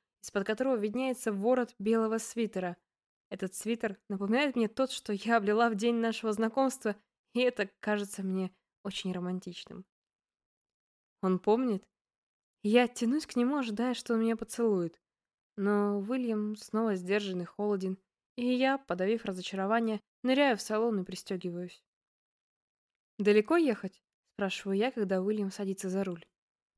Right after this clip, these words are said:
Мы с ним впервые вдвоём в машине. До этого мы всегда путешествовали автобусами или брали такси, и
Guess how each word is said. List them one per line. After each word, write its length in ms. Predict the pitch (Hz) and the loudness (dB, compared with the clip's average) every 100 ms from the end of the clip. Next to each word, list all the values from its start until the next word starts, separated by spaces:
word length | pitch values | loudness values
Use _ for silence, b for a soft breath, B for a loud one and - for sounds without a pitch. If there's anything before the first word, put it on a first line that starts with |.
| _ | _
Мы 160 | 254 269 | -2 0
с 120 | 262 | 0
ним 140 | 285 262 | -2 -2
впервые 440 | - 269 294 269 | -2 0 0 0
вдвоём 400 | 190 196 196 185 | 0 2 2 0
в 40 | 180 | -2
машине. 580 | 185 - 196 180 175 - _ _ | -4 -4 -6 -6 -6 -10 _ _
До 160 | 190 208 | 2 2
этого 240 | 226 233 | 4 4
мы 120 | 226 | 4
всегда 300 | 220 214 240 | 2 0 0
путешествовали 560 | 254 233 220 254 247 226 | 0 -2 -2 -2 0 0
автобусами 680 | 214 - 262 247 - 220 214 | 0 0 0 0 -2 -2 0
или 120 | 202 | 0
брали 360 | 202 196 220 214 | 0 0 0 0
такси, 600 | 214 208 - 254 269 - _ | -4 -6 -6 -4 -4 -6 _
и 60 | _ | _